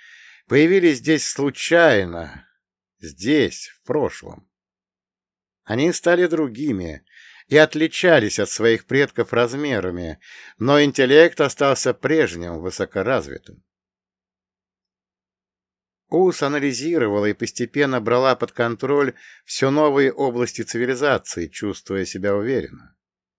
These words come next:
Пока угрозы не наблюдалось. Вот когда она появится,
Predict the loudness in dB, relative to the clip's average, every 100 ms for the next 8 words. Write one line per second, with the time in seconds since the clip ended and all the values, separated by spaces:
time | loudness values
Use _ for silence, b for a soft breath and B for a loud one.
0 | _ _ _ -2 0 2 4 6 4 2
1 | 2 2 0 -2 -4 -4 -4 -4 -8 -10
2 | -16 -20 _ _ _ _ _ _ _ _
3 | -2 0 0 2 2 4 4 4 2 2
4 | 2 4 2 2 0 -4 -4